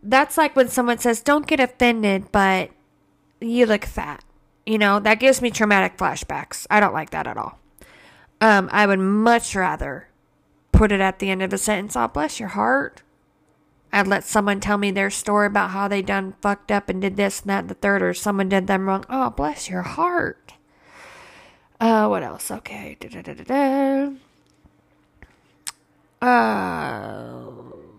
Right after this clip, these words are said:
okay. The meanings of "bless your heart" range from "you're, you are dumb but can't help it" to "fuck you," and are primarily imparted through context and tone. While common in the South, it is primarily used by individuals who wish to be sweet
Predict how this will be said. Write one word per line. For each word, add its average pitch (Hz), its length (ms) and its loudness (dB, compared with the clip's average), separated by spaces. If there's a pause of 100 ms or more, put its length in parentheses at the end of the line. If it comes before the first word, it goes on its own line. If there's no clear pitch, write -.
(260)
okay. 214 240 6 (240)
The 262 100 6
meanings 277 480 2
of 220 120 2
"bless 220 260 4
your 233 100 2
heart" 214 240 4
range 202 360 0
from 185 360 2
"you're, 220 560 2 (180)
you 254 400 8
are 240 280 6
dumb 175 600 2 (200)
but 180 300 -2
can't 208 280 -2
help 175 340 0
it" 196 260 -2 (460)
to 180 220 2
"fuck - 420 0
you," 180 480 2 (460)
and 262 300 4
are 240 180 6
primarily 285 720 4
imparted 262 560 6
through 233 220 4
context 254 720 2
and 262 180 -2
tone. 185 580 2 (360)
While 220 220 8
common 269 420 4
in 302 120 -2
the 339 100 2
South, 220 380 4
it 247 120 2
is 233 180 4
primarily 233 540 2
used 233 260 0
by 226 120 2
individuals 208 680 2
who 247 120 2
wish 226 260 2
to 240 80 -2
be 214 120 0
sweet 311 760 2